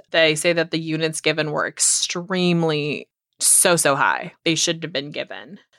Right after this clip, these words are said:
I mean, there's just, like, countless times that they, like, talk about these things. They also talk about how, like, with the student or with the residents there, like, they would say, like,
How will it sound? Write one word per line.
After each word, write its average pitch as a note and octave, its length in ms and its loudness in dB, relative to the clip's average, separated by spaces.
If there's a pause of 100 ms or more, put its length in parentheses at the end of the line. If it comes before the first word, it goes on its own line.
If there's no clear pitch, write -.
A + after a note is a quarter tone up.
(160)
I G3+ 60 4
mean, A3 200 6
there's A3+ 240 6
just, A#3+ 180 2
like, G#3 200 2
countless F3+ 680 2
times D#3 600 0 (200)
that D3+ 340 2
they, D#3+ 140 0
like, D3 180 -2
talk E3+ 340 -4
about E3 240 -6
these D#3 180 -10
things. E3 440 -10 (180)
They F3+ 120 0
also G3 240 2
talk G3+ 260 0
about E3+ 220 2
how, F3 400 4
like, D3+ 400 -2 (320)
with F#3 260 2
the F#3 100 -4
student F#3 480 0
or F#3 140 4
with F3 200 2
the F3+ 100 0
residents F3 540 0
there, F#3 300 2
like, E3 240 0
they E3+ 140 0
would E3 140 -6
say, F3+ 120 -2
like, F3 160 -2